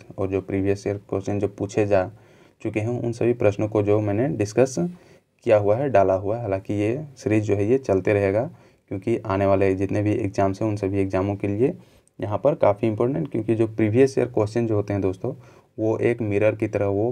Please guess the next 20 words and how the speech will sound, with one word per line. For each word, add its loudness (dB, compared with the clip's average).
काम 0
करते -4
हैं, -2
कि -8
वो 0
बताते -2
हैं -2
कि -2
किस -4
प्रकार -2
का -14
क्वेश्चन -4
जो -2
है -4
वो -4
पूछा -2
जाता 0
है -2
एग्जामों -4
में, -4